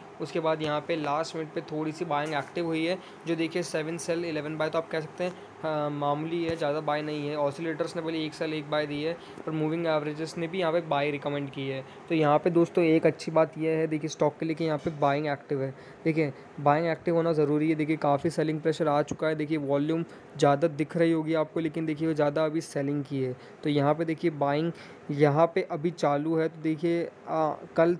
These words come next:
थोड़ा सा आप कह सकते हैं wait करिए, मैं आपको कह रहा हूँ कल wait करिए, Monday को बाय करने का यहाँ पे मुझे लगता है उम्मीद होगी। अब देखिए यहाँ पे मैं जो आपको important support और important resistance बता देता हूँ, आपको बिल्कुल अपने mind में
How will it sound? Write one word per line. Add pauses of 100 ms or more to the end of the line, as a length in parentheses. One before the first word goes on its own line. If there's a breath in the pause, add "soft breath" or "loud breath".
थोड़ा
सा
आप
कह
सकते
हैं
wait
करिए,
मैं
आपको
कह
रहा
हूँ
कल
wait
करिए,
Monday
को
बाय
करने
का
यहाँ
पे
मुझे
लगता
है (260 loud breath)
उम्मीद
होगी। (300 loud breath)
अब
देखिए
यहाँ
पे
मैं
जो
आपको
important
support
और
important
resistance
बता
देता
हूँ,
आपको
बिल्कुल
अपने
mind
में